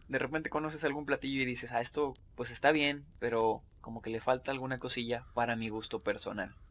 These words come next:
Entonces intento usar esas especias que tengo en la alacena para ciertos platillos, pero que casi nunca uso en otra cosa.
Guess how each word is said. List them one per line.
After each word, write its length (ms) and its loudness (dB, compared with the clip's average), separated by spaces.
Entonces 680 0
intento 440 -2
usar 440 4
esas 280 -4
especias 840 0
que 120 -4
tengo 280 -2
en 80 -2
la 80 2
alacena 680 -2
para 220 4
ciertos 580 -2
platillos, 580 0
pero 240 0
que 140 -6
casi 280 2
nunca 340 4
uso 340 2
en 80 0
otra 240 -2
cosa. 280 -2